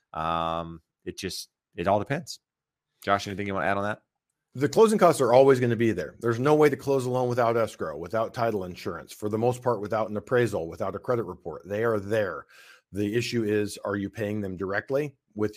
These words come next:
Speaker 2: some of your equity? Are you paying them by taking a slightly higher interest rate?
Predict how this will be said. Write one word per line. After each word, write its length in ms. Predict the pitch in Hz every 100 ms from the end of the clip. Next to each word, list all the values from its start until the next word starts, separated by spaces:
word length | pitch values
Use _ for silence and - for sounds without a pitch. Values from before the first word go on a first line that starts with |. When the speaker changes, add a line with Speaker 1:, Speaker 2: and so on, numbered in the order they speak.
| 90
Speaker 2:
some 200 | - 110
of 100 | 98
your 160 | 95
equity? 420 | 104 123 143 156 151 - _
Are 200 | 110 107
you 220 | 98 104
paying 420 | 104 117 110 104 95
them 440 | 107 104 104 104
by 200 | 87 98
taking 420 | - 104 101 98
a 60 | 92
slightly 300 | - 101 101
higher 340 | 104 107 98
interest 320 | 131 117 98
rate? 220 | 87 78